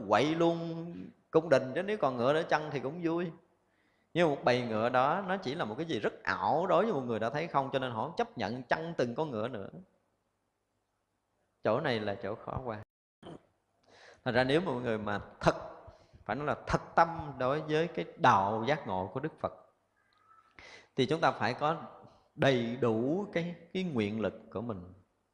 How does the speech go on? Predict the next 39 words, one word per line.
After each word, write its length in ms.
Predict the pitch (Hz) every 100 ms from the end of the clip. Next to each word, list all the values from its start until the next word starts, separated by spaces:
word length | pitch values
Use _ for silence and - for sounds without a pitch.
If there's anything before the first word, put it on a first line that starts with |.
| _ _ _ _ _ _ _ _ -
Cái 100 | 160
bài 340 | 117 101 101
mà 100 | 98 110
chúng 120 | 127
tôi 100 | 127
chọn, 260 | 107 98
cái 80 | 107
bài 160 | 117 95
phát 240 | 147 160
nguyện 220 | 120 92
đó, 100 | 107 131
để 280 | 104 135 160 - _
tạo 180 | - 110
thành 180 | 123 104
một 60 | 110
cái 80 | 190 - -
tiềm 280 | 143 123 127
lực 320 | 143 131 -
khi 160 | - 151
chúng 160 | 165
ta 80 | 147
đi 140 | 135 131
sâu 200 | 127 113
vào 120 | 92
công 180 | 101 98
phu. 200 | 104 95 _ _ _ _ _ _ - - -
Thì 100 | 135
cái 180 | -
này 480 | 180 131 110 104 90 - -
hàng 300 | 117 113 107
đêm 380 | 151 208 202 196
chúng 120 | 190 190
ta 80 |
phải 140 | 156 143
phát 220 | 170 170
nguyện, 260 | 123 104 110
chúng 120 | 156
ta 80 | 143
lại 200 | 113